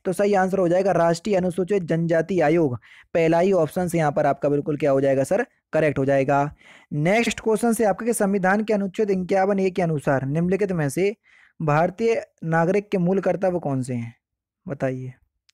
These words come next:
समाजवाद, पंथ निरपेक्ष और लोकतंत्र में विश्वास करना, ये मूल कर्तव्य नहीं है,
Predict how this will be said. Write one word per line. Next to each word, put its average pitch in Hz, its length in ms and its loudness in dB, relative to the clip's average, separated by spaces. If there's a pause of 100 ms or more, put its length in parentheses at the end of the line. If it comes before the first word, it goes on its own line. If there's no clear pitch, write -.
(600)
समाजवाद, 185 560 0
पंथ 196 200 -2
निरपेक्ष 190 380 0
और 180 80 2
लोकतंत्र 180 520 -2
में 180 100 -4
विश्वास 170 400 -2
करना, 180 260 -2
ये 180 140 0
मूल 175 240 2
कर्तव्य 190 360 -2
नहीं 127 240 -4
है, 120 140 -10